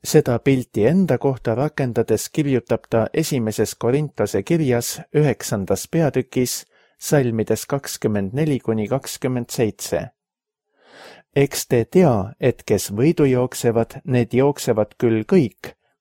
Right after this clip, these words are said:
kuigi auhinna saab ainult üks. Jookske nõnda, et teie selle saate.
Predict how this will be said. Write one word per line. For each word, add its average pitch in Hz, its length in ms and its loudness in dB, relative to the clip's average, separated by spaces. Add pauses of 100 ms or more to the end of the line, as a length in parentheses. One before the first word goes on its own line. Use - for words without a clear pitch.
kuigi 120 540 2
auhinna 127 560 0
saab 120 320 0
ainult 147 320 0
üks. - 480 -6 (1000)
Jookske 131 720 4
nõnda, 123 540 2
et - 220 -2
teie 151 280 4
selle 151 320 2
saate. 120 600 -2